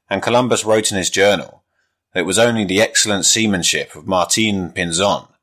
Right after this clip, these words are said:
that allowed them to reach the islands. Pinzon is said to have speculated that this may have been a result of sabotage by the unwilling owner of the ship,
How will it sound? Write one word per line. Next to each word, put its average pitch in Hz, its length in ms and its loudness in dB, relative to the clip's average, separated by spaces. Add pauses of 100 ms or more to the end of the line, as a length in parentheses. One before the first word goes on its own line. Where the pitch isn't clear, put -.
(360)
that 85 100 -8
allowed 101 360 4
them 90 180 -2
to 90 80 -6
reach 92 320 -2
the 80 100 -4
islands. - 640 -2 (1300)
Pinzon 131 480 2
is 95 100 0
said 117 220 2
to 107 100 -4
have 92 120 -4
speculated 82 920 -2
that 85 140 -18
this 87 160 -6
may 107 160 2
have 92 120 0
been 98 160 0
a 90 40 -2
result 90 380 0
of - 100 -10
sabotage 80 800 0
by 80 180 -2
the 85 120 -2
unwilling 95 560 -2
owner 87 400 -2
of 67 100 -12
the - 80 -18
ship, - 420 -4